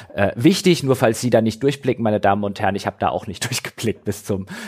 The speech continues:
äh, letzten Grad. Aber gehen wir einfach mal chronologisch weiter, weil am Anfang wissen wir noch gar nichts von Olgierd. Wir wissen nicht, dass der ein Herz aus Stein hat. Wir wissen noch nicht, dass der unsterblich ist.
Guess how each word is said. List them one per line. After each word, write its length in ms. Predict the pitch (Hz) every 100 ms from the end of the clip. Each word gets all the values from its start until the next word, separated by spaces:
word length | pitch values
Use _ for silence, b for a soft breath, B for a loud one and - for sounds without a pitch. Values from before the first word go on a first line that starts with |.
| 151
äh, 200 | - 101
letzten 340 | 110 110 -
Grad. 240 | 113 107 120
Aber 100 | 123
gehen 140 | 214
wir 80 | 196
einfach 160 | 143
mal 100 | 143
chronologisch 540 | 120 127 110 101 101 -
weiter, 240 | 85 90
weil 80 | 98
am 80 | 120
Anfang 260 | 170 185
wissen 180 | 143 139
wir 100 | 113
noch 140 | 107 -
gar 180 | 92
nichts 200 | 95 95
von 180 | - 87
Olgierd. 400 | 71 82 131 139
Wir 120 | 113
wissen 220 | 107 104 101
nicht, 220 | 104 -
dass 140 | 90
der 140 | 98 82
ein 80 |
Herz 200 | 92 87 95
aus 100 | 92
Stein 320 | 165 165 151
hat. 160 | 151 131
Wir 100 | 98
wissen 140 | 95
noch 120 | 92
nicht, 140 | 95 -
dass 120 | 87
der 140 | 85
unsterblich 680 | 85 - 139 151 151 143 -
ist. 240 | 131 135